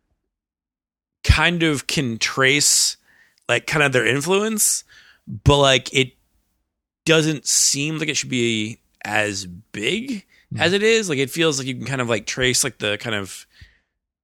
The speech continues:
Speaker 1: like, genesis.
Speaker 2: You're, you're doing something questionable with your hand right now.
Speaker 1: <laughs>
Speaker 2: I'm, I'm, I'm following intently, curious where this is gonna go.
Speaker 1: <laughs> Just like
Speaker 2: It's very
Speaker 1: the, the same.
Speaker 2: round.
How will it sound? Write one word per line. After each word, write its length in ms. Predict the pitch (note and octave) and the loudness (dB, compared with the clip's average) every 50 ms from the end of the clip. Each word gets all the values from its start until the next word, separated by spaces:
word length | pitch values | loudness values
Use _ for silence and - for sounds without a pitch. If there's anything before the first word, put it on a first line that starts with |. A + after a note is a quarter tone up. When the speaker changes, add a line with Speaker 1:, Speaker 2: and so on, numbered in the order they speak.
| _ _ - - - - | _ _ -18 -14 -6 -2
Speaker 1:
like, 320 | A#2 A2+ - - - _ _ _ _ _ _ _ _ _ _ _ _ _ _ _ _ _ _ _ _ _ _ _ _ - | -2 -2 -2 -4 -12 _ _ _ _ _ _ _ _ _ _ _ _ _ _ _ _ _ _ _ _ _ _ _ _ -10
genesis. 480 | A2+ - C3 C3+ F3 F3+ - B3 A#3 - A2 F#2 G#2+ A#2 | -4 -2 0 0 2 0 0 -2 -2 -2 -2 -2 -2 -2
Speaker 2:
You're, 40 | A#2 | -2
you're 40 | G#2+ | 0
doing 280 | B2+ C3 B2+ B2 A2+ | 0 0 0 0 -2
something 460 | - - C3 A#2+ A2 F#2+ - G#2 G2 | -2 -2 0 -2 -2 -2 -4 -6 -4
questionable 460 | F#2+ - A#2 A2+ G2+ - - G2+ F#2+ F#2+ | -2 0 0 0 0 -2 -6 -8 -8 -8
with 100 | F#2+ F2+ | -8 -8
your 80 | F2+ | -8
hand 260 | F#2+ A2 G#2+ G#2+ G2 | -8 -6 -6 -6 -4
right 200 | F2+ F2 F#2 E2+ | -4 -4 -4 -4
now. 240 | C#2 F2 F2 E2 F2+ C4 C4 - | -4 -2 -2 0 2 2 2 2
Speaker 1:
<laughs> 80 | - | 2
Speaker 2:
I'm, 720 | C4 A3+ - - A3 - - G#3 G3 E3 - - G#2+ A2+ - | 0 2 2 0 0 2 4 4 4 4 4 2 0 -2 -2
I'm, 280 | A2 A2+ A2+ A2+ F#2 - - | -2 -2 -4 -4 -8 -8 -6
I'm 160 | - F3 D3 | -4 -4 -4
following 540 | - - - D3+ C#3+ C#3 B2 A#2 A2+ A2 A2 | -2 2 4 4 6 6 4 2 0 -2 -4
intently, 540 | A2 A2 - A2+ G#2+ - G#2+ G#2 D#3 C#3 A#2+ - - F3 D#3+ C#3+ | -2 0 0 0 0 -2 -4 -4 -2 -4 -4 -2 0 0 2 2
curious 280 | - B2 A#2 A2+ - | 2 2 2 2 0
where 100 | - A#2 | -2 -4
this 80 | A2 A2 | -4 -4
is 40 | A2 B2 | -4 -4
gonna 160 | B2 A2+ A#2+ | -4 -4 -2
go. 260 | A#2 A#2 A2 G#2 G#2 | 0 0 0 0 2
Speaker 1:
<laughs> 180 | - - - - A#3 G#3+ | 0 0 2 4 4 6
Just 160 | F3 G3+ G3 F#3 | 6 6 6 6
like 80 | F3+ E3 | 4 4
Speaker 2:
It's 100 | D#3 D3+ | 4 4
very 200 | D3 F#3 G#3+ G3+ | 4 4 4 4
Speaker 1:
the, 40 | |
the 180 | D3 B2 B2+ - | 4 4 4 6
same. 140 | C#3+ F3+ D3 A2 | 6 4 4 2
Speaker 2:
round. 100 | - | -2